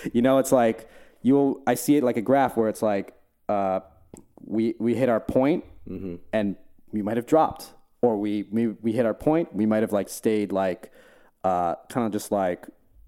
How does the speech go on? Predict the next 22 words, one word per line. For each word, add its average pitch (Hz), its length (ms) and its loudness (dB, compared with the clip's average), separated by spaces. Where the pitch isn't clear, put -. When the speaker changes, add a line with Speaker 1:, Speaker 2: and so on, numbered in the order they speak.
Speaker 1:
how - 180 -2
do 107 60 0
I 98 40 0
say 98 120 -6
it? - 80 -6
Like, - 100 -12
flatline. 123 520 0
Speaker 2:
Yeah, 95 100 -2
you, 87 260 -8
you 92 160 -10
coast 98 440 -4
or 95 40 -6
you 90 120 -8
Speaker 1:
Coast, 120 340 0
Speaker 2:
plateau, 95 220 -2
right? 90 260 -2
Yeah. 95 140 -2
Speaker 1:
or 107 40 2
you, 104 140 -4
you 113 100 -4
Speaker 2:
Yeah. 92 40 -6
Speaker 1:
plateau, 113 580 0